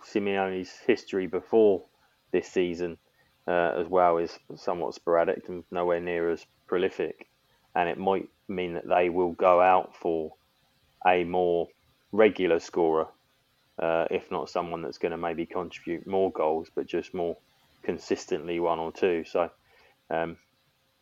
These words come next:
I, I think that probably helps them, rather than them thinking that he's been the answer to all their,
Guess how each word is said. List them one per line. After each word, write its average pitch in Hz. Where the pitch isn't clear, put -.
I, 117
I -
think 104
that 101
probably 87
helps 87
them, 87
rather 87
than 87
them 92
thinking 90
that 69
he's 92
been 87
the 87
answer 87
to 90
all 87
their, 85